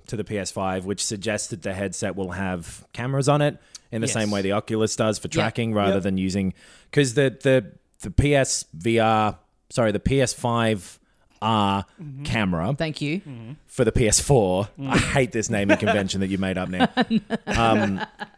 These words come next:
Speaker 1: the tracking kinda sucked sometimes on that thing.
Speaker 2: And it's an old as hell camera, right? Like, it's not for V R. It wasn't
Speaker 1: No.
Speaker 2: for V R initially. It was
Speaker 3: Yeah.
Speaker 2: just for the Move controllers,
Speaker 3: Oh,
Speaker 2: which are
Speaker 3: that's,
Speaker 2: also
Speaker 3: yeah.
Speaker 2: extremely old.
Speaker 1: And the Move controllers weren't for V R
Speaker 2: Yes.
Speaker 3: Right.
Speaker 1: as well.
Speaker 2: Yeah.
Speaker 1: And then, so they didn't have sticks on them,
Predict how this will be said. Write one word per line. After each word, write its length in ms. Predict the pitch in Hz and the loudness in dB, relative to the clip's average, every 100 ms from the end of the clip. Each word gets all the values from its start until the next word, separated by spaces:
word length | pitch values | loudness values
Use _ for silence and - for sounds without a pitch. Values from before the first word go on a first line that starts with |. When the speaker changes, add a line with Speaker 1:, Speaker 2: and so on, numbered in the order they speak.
| - _ - | -16 _ -4
Speaker 1:
the 100 | 160 | 0
tracking 300 | 208 214 196 | 2 2 0
kinda 220 | 180 170 123 | 0 0 0
sucked 320 | 147 147 - | 0 0 -2
sometimes 520 | 143 123 123 117 110 | -4 -2 -2 -2 -2
on 100 | 110 | -4
that 180 | 104 92 | -4 -4
thing. 260 | 104 98 254 | -6 -2 -2
Speaker 2:
And 80 | 277 | -2
it's 140 | 277 | -2
an 100 | 262 | -4
old 380 | 262 269 269 220 | 0 0 0 -2
as 140 | 214 | -4
hell 320 | 190 185 180 165 | -2 -2 0 -2
camera, 420 | 175 214 254 123 | -2 -2 -2 -2
right? 220 | 117 143 | -2 -2
Like, 180 | 170 180 | -4 -4
it's 160 | 180 180 | -6 -4
not 260 | 202 196 | -2 -4
for 300 | - 165 170 | -4 -2 -2
V 200 | 143 135 135 | -2 -4 -2
R. 300 | 170 110 110 | -4 -6 -6
It 80 | 113 | 0
wasn't 240 | 139 120 | 4 4
Speaker 1:
No. 40 | 156 | 2
Speaker 2:
for 60 | |
V 140 | 127 123 | -6 -6
R 180 | 117 113 | -6 -6
initially. 400 | 131 - 123 120 | -10 -8 -8 -4
It 20 | |
was 100 | 135 | 2
Speaker 3:
Yeah. 140 | 156 131 | 4 4
Speaker 2:
just 120 | 127 | 0
for 220 | 170 151 | -2 -4
the 80 | 135 | -2
Move 320 | 131 233 208 | 0 0 -2
controllers, 720 | 190 147 131 117 117 123 139 - | -6 -6 -4 -6 -6 -8 -10 -6
Speaker 3:
Oh, 80 | 180 | -2
Speaker 2:
which 100 | 202 | 0
are 40 | 165 | 4
Speaker 3:
that's, 100 | 226 | 2
Speaker 2:
also 260 | 220 196 | 2 0
Speaker 3:
yeah. 80 | 185 | 0
Speaker 2:
extremely 480 | 165 143 143 131 127 | 0 -2 -4 -4 -4
old. 280 | 131 104 95 | -4 -6 -2
Speaker 1:
And 160 | 139 139 | 0 2
the 40 | |
Move 260 | 131 147 - | 2 2 0
controllers 560 | 135 135 123 120 92 | -2 4 6 6 2
weren't 240 | 107 101 95 | 0 -2 -2
for 80 | |
V 200 | 92 90 | -4 -2
R 320 | 85 85 85 90 | -2 -2 -2 -2
Speaker 2:
Yes. 180 | 156 165 | 2 4
Speaker 3:
Right. 180 | 147 117 | 4 2
Speaker 1:
as 140 | 107 | 4
well. 360 | 120 117 107 107 | 6 8 6 4
Speaker 2:
Yeah. 60 | 113 | 2
Speaker 1:
And 100 | 113 | 0
then, 140 | 113 | 0
so 180 | 104 113 | 0 2
they 140 | 110 | 2
didn't 220 | 120 110 104 | 2 0 -2
have 160 | 98 | -4
sticks 320 | - 185 - | -2 -2 2
on 180 | 170 156 | 2 4
them, 260 | 147 139 | 2 2